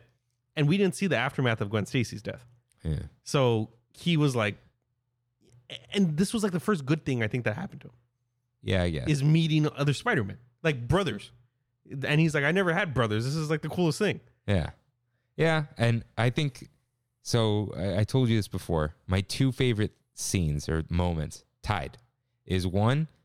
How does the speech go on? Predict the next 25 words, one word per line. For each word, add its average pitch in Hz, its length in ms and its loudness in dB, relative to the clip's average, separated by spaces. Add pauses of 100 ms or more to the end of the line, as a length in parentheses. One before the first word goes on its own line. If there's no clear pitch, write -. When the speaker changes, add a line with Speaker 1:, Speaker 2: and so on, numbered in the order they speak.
(120)
Speaker 2:
when 101 120 0
they're 104 80 4
like, 90 100 2
"We're 110 120 2
gonna 139 160 0
work 131 160 0
together," 87 460 0 (400)
and 95 140 2
they 90 100 2
swing 107 380 0
off 95 280 -2
of 90 240 -2 (180)
the - 60 -8
Statue 87 340 -2
of 71 60 -4
Liberty. 53 320 -8 (140)
Speaker 1:
Well, 190 260 2
they 170 160 2
were 240 180 2
already 196 240 0
trying 160 280 0
to 196 60 2
work 196 140 0
together. 208 300 -2
Speaker 2:
Yeah. 131 240 2